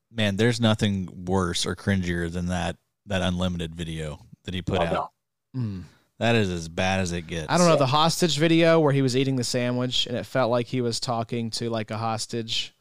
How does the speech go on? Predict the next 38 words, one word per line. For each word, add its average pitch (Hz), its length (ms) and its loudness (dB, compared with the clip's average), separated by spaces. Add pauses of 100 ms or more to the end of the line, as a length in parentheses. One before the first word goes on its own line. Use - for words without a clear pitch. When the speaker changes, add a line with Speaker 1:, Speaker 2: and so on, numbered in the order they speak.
Speaker 1:
Everything 180 480 4
he 123 80 4
does 104 260 2
is 90 160 -6
bad. 80 380 -4
Speaker 3:
It's 156 120 -4
bad. 226 220 4
Speaker 2:
Yeah. - 160 0 (300)
Speaker 1:
But 107 120 2
Speaker 3:
But - 80 -2
Speaker 1:
the 123 80 4
unlimited 127 540 6
stuff - 680 -2 (240)
was 95 240 -2
Speaker 2:
That 107 120 6
was, 131 60 4
Speaker 1:
just 90 200 2
Speaker 2:
that 113 140 6
was, 123 260 6
Speaker 1:
unhinged. 107 280 2
Speaker 2:
like, 117 80 6
the 110 140 4
first 104 300 2
sign 90 340 2
that 82 100 -14 (220)
this 107 160 -2
guy's 107 60 2
Speaker 1:
Yeah. 92 340 2 (160)
Speaker 2:
not 95 340 -2
normal. 82 440 -8 (120)
Speaker 1:
No. 92 380 -2 (840)
This 113 180 0
guy 113 280 4
has 101 260 2
zero 95 640 2
friends, 92 600 -2
and 117 220 2
maybe, 104 540 0